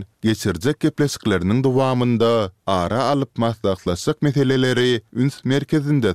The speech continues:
saklanýar. Kremliň Putiniň Erdogan bilen geçiren gepleşikleri bilen bagly ýaýradan beýanatynda taraplaryň Ukrain meselesini sebit hemde halkara gün tertibi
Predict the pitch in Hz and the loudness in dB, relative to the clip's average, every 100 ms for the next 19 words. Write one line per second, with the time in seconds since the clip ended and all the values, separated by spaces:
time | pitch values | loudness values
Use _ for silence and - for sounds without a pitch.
0 | - 90 101 98 98 98 101 95 85 - | -2 -2 0 2 2 2 0 -2 -6 -14
1 | _ _ - 117 101 90 101 120 113 - | _ _ -4 0 2 2 0 -2 -4 0
2 | 123 - 135 127 113 107 110 101 92 92 | 0 2 0 0 0 0 0 0 0 0
3 | 135 147 143 135 120 - 123 117 113 123 | 0 0 0 0 -2 0 0 0 -2 0
4 | 101 - - 90 110 127 135 120 117 110 | -2 -4 -4 -2 0 0 0 0 0 0
5 | 110 110 110 110 90 98 120 127 131 123 | 0 0 0 0 -2 0 0 2 2 -2
6 | 120 123 117 113 117 98 - - 98 101 | -2 -2 2 2 2 -2 -10 -6 -2 -2
7 | 98 101 107 139 - - 98 95 117 120 | -2 -2 -2 -2 -6 -2 0 2 0 0
8 | 127 113 110 117 110 110 104 - _ 117 | 0 0 0 0 2 2 0 -4 _ -2
9 | 101 107 - _ 117 120 101 78 104 107 | 0 -2 -6 _ 0 0 -2 -2 -2 -2
10 | - 98 95 87 98 147 160 - 120 104 | -2 0 0 -2 -2 0 0 0 0 0